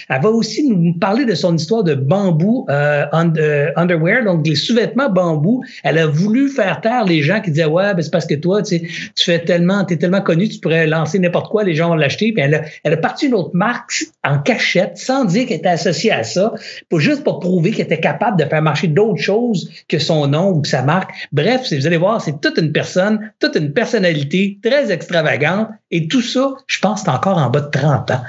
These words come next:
Elle est toute jeune. Euh, c'est vraiment une, une histoire inspirante aussi. Euh, puis qui va déranger dans le sens qu'elle est complètement ailleurs.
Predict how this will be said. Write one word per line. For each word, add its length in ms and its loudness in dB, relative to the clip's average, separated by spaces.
Elle 140 0
est 60 -8
toute 160 2
jeune. 480 0
Euh, 280 2
c'est 180 -2
vraiment 480 2
une, 320 0
une 120 2
histoire 320 0
inspirante 460 0
aussi. 400 0
Euh, 200 2
puis 220 -10
qui 100 -2
va 200 2
déranger 720 0
dans 120 0
le 40 0
sens 320 -2
qu'elle 160 2
est 160 -2
complètement 580 0
ailleurs. 480 2